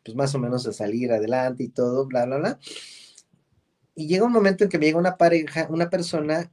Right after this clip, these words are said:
igual, ¿no? Un tema muy similar. Pero para este momento yo ya estaba más, ma-, como que ya sanando. Este, y bueno, pude como guiarlo, pude decirle, "Mira,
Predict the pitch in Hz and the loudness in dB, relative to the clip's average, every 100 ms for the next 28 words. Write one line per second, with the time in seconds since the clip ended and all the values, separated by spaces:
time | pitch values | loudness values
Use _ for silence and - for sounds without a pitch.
0 | _ 139 127 127 110 120 151 147 160 151 | _ -4 2 4 4 0 -2 -2 -2 0
1 | 143 135 139 135 101 85 - _ _ _ | 0 -2 -4 -6 -8 -10 -16 _ _ _
2 | _ _ _ _ _ - 156 160 185 185 | _ _ _ _ _ 6 6 6 2 0
3 | 190 180 175 175 160 156 165 - 151 151 | -4 -4 -6 -6 -4 -4 -4 -2 0 0
4 | 139 - _ 110 113 127 131 139 - - | -2 -10 _ -14 -8 -8 -8 -12 -20 -20
5 | _ 85 101 110 113 107 113 110 104 113 | _ -20 -10 -6 -6 -6 -6 -6 -2 -2
6 | 110 123 123 151 143 143 139 165 - _ | 0 0 0 2 2 2 0 -4 -6 _
7 | - - - - - _ _ 135 131 120 | -20 -20 -20 -20 -20 _ _ 2 2 0
8 | - _ 127 123 120 120 120 120 120 120 | -8 _ 0 0 0 -2 -2 -4 -6 -10
9 | - _ _ _ _ - 156 196 277 254 | -14 _ _ _ _ 0 6 6 6 2
10 | 180 _ _ _ _ _ _ _ _ _ | -2 _ _ _ _ _ _ _ _ _
11 | _ _ 170 190 185 190 160 143 139 135 | _ _ -4 -2 0 -2 -4 0 0 2
12 | 151 135 139 143 151 143 143 143 147 147 | 0 0 -4 -4 -4 -4 -2 -2 2 0
13 | - | 0